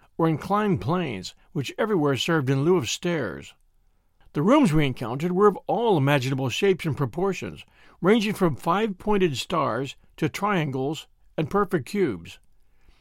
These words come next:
It might be safe to say that their general average was about thirty by thirty feet in floor area and twenty feet in height, though many larger apartments existed. After thoroughly examining the upper regions and the glacial level, we descended,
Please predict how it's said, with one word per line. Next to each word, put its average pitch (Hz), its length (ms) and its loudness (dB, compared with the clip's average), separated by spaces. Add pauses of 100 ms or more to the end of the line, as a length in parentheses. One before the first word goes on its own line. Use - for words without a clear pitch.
It 135 140 -4
might 214 240 2
be 196 100 0
safe 151 300 0
to 139 100 -2
say 156 220 0
that 156 160 0
their 160 100 -2
general 190 460 0
average 143 400 -2 (240)
was 151 100 -2
about 151 240 0
thirty 247 380 -2
by 185 220 0
thirty 196 480 0
feet 185 220 -2
in 143 100 -2
floor 185 280 -2
area 98 360 -4 (280)
and 135 140 -6
twenty 233 300 -2
feet 143 240 -2
in 156 80 0
height, 151 340 -2 (280)
though 151 120 2
many 208 260 2
larger 185 380 0
apartments 131 540 -4
existed. 147 520 0 (880)
After 156 240 -2
thoroughly 233 420 4
examining 170 540 2
the 160 120 0
upper 190 220 -2
regions 156 520 2 (160)
and 208 120 0
the 214 60 -4
glacial 175 400 0
level, 147 400 -4 (300)
we 175 120 4
descended, 170 600 0